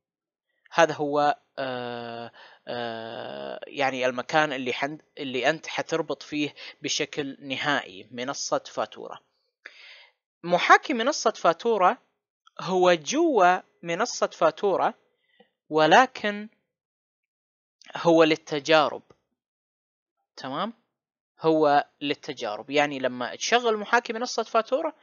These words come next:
هو نفس فكرة منصة فاتورة، ولكن، آه، عشان بس تجرب وتشوف الفواتير اللي توصل وتشوف الأجهزة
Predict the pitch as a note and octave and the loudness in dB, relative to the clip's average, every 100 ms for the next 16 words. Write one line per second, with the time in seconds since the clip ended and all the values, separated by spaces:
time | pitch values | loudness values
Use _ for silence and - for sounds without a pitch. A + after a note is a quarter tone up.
0 | - _ _ - D#3+ D#3 C#4+ - - B3 | -20 _ _ 2 4 4 2 -2 -2 0
1 | - G3+ - - F3 F3 - D#3+ - C#3+ | 2 0 -2 -10 -8 -6 -4 -4 -2 -4
2 | - F3+ A#3 - - - - D#3+ E3 E3+ | -4 -4 -6 -8 -20 -16 2 6 6 4
3 | - E3 E3 _ - _ - D3+ D3 C#3+ | -2 -6 -10 _ -20 _ -6 -2 0 0
4 | C#3 C#3 C3+ C3+ C3+ C3+ - E3+ D3+ D3+ | 0 0 -2 -2 0 0 0 -2 0 -2
5 | D#3+ - - C#3+ D3+ D#3+ D3+ D3 C#3+ C#3+ | -2 -6 -10 -6 0 0 0 -6 -8 -8
6 | C3+ - D3 C#3+ C#3+ C3 - D#3 C3+ A#2+ | -8 -8 -8 -6 -2 -2 -2 -6 -6 -10
7 | - F#3 F3 - D3 C#3 - - D3+ - | -4 -2 0 0 0 -2 -10 -8 -8 -4
8 | C#3+ D3 D#3+ - C#3+ D3+ | -4 -2 -4 -6 -2 0